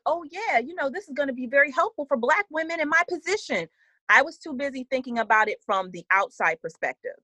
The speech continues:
"Yeah, other Black women who's gonna read this, I hope this helps them. You know, I hope this educates them. I hope this encourages them to go out and practice wellness and, and take care of themselves and understand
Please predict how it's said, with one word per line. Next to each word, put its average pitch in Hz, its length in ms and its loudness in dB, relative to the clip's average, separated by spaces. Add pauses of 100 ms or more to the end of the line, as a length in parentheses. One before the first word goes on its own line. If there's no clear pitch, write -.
(340)
"Yeah, 302 240 4 (160)
other 339 320 4
Black 254 340 0
women 240 300 -8
who's 254 140 -12
gonna 220 220 -6
read 233 340 -10
this, 233 260 2
I 269 60 4
hope 294 260 -2
this 262 160 -6
helps 269 320 -2
them. 247 560 2 (240)
You 226 100 -4
know, 226 100 2
I 247 220 6
hope 277 160 -4
this 254 200 -10
educates 240 540 -4
them. 247 420 0 (280)
I 233 100 4
hope 262 220 0
this 262 280 -6
encourages 240 480 0 (100)
them 262 380 2
to 254 80 -4
go 226 200 4
out 226 200 2
and 214 100 -12
practice 226 420 -2
wellness 220 540 -8 (960)
and, 202 120 -4 (120)
and 190 180 2
take 247 220 4
care 233 240 4
of 220 80 2
themselves 220 420 -2
and 180 140 -8
understand 220 840 0